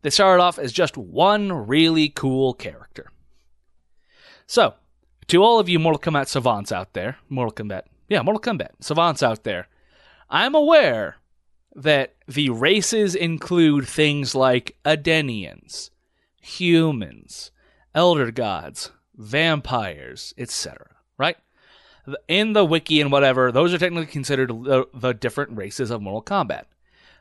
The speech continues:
But I will not be discussing those today, because that is boring, and I want to talk about monsters. So,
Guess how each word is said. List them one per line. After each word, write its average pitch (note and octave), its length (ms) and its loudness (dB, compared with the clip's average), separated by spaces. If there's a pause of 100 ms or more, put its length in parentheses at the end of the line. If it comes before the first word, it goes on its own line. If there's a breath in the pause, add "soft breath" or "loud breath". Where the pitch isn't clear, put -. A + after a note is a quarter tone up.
(140 soft breath)
But G#3+ 160 2
I G#3+ 100 4
will G3 80 4
not E3 140 2
be F3 80 -4
discussing F3+ 420 -2
those A2 160 -2
today, - 320 -14 (280)
because C#3 360 0
that G2+ 200 -4
is G2 120 -8
boring, B2+ 680 0 (200 soft breath)
and C3 100 -2
I D3+ 140 4
want A#2 220 -2
to B2 80 -2
talk G2+ 320 -8
about D3 240 2
monsters. - 760 0 (640 soft breath)
So, - 280 0